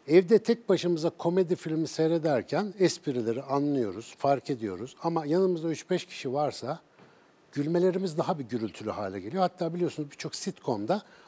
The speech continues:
arkaya böyle gülme efekti koyuyorlar ki sen de koroya katıl, sen de daha kolay gül diye.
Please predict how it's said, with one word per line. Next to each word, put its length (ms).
arkaya 340
böyle 120
gülme 380
efekti 360
koyuyorlar 440
ki 100
sen 280
de 60
koroya 340
katıl, 240
sen 260
de 120
daha 160
kolay 380
gül 200
diye. 240